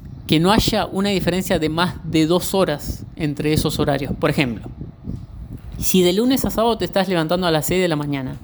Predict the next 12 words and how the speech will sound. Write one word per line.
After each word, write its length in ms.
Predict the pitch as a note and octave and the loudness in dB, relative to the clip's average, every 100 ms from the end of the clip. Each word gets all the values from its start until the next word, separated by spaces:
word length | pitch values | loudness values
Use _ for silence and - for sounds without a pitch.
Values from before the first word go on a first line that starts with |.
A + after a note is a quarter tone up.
| - - - - - - - - | -12 -12 -12 -14 -16 -18 -14 -2
el 140 | E3 D#3+ | 2 4
domingo 340 | G3 C#4+ D4 | 4 4 4
no 100 | C#4+ | 2
te 80 | - | 4
levantes 460 | A#3+ D#4+ B3 D#3 C#3+ | 4 4 2 0 -2
a 100 | C#3 | -2
las 200 | C#3 C#3 | -2 2
once. 480 | C#3+ C3+ C3+ B2+ C3 - - - - - - - | 2 2 -4 -12 -16 -16 -14 -14 -14 -14 -14 -4
Levantate 400 | F3 D#3+ G3 B3+ | 0 2 4 4
a 20 | |
las 140 | G3 | 4
ocho. 400 | D#3+ F#3 - C3 | 4 2 0 -10